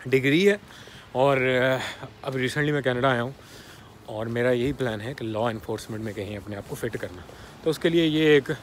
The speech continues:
पहला सीढ़ी का पहला जो है वो मैंने step लिया है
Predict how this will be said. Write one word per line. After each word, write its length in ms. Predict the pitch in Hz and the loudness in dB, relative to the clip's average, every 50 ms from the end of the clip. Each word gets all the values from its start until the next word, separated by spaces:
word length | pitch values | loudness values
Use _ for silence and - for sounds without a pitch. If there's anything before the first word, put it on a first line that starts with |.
| - - - - - | -14 -20 -16 -6 -4
पहला 300 | 143 135 147 143 143 131 - - - - - - - - - | -2 0 4 4 4 4 2 -2 -12 -18 -18 -18 -18 -16 -12
सीढ़ी 320 | - - 147 139 131 139 | -8 -4 -2 0 0 2
का 100 | 131 135 | 2 0
पहला 280 | 123 - 113 113 135 131 | 0 -2 -2 0 -2 0
जो 140 | 117 131 117 | 0 0 -2
है 140 | 107 107 | 0 -2
वो 140 | 107 113 117 | -2 -2 -4
मैंने 260 | 110 110 107 104 95 110 - - - - - - - - | -4 -4 -6 -6 -8 -10 -12 -16 -18 -18 -18 -18 -14 -8
step 260 | - - 147 139 147 | 0 0 2 2 2
लिया 200 | 160 143 139 127 | 2 2 2 2
है 100 | 113 107 | 0 -2